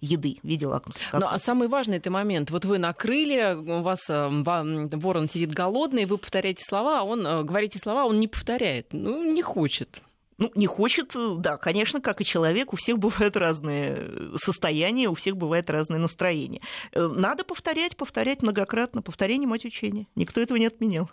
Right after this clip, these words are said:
Speaker 2: А какие-то есть слова, которые для них, э, ну, скажем так, особо легко даются, вот, эм, с какими-то звуками, эм, с чего стоит
Speaker 1: Да,
Speaker 2: начинать?
Speaker 1: в основном это должны быть, э, шипящие какие-то звуки.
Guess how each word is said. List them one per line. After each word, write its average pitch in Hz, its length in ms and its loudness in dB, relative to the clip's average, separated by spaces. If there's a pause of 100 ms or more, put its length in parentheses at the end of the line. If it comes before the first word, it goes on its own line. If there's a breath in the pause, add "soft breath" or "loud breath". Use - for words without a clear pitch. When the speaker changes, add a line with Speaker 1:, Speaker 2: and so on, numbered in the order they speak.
(140)
Speaker 2:
А 180 100 -2
какие-то 202 380 0
есть 277 220 0
слова, 214 260 2
которые 185 400 -2
для 156 180 0
них, 190 320 0
э, 165 80 2
ну, 175 220 0
скажем 165 320 -2
так, 170 160 -2
особо 196 280 0
легко 185 280 0
даются, 180 500 0
вот, 120 220 -8
эм, 131 240 0
с - 60 -8
какими-то 175 400 -2
звуками, 170 560 0
эм, 131 400 -2
с - 240 -10
чего 196 200 0
стоит 131 240 -4
Speaker 1:
Да, 202 140 0
Speaker 2:
начинать? 143 240 -4
Speaker 1:
в - 20 4
основном 214 560 0
это 220 180 -2
должны 190 440 0
быть, 202 360 -4
э, 180 140 4
шипящие 165 560 0
какие-то - 460 -10
звуки. 135 440 -14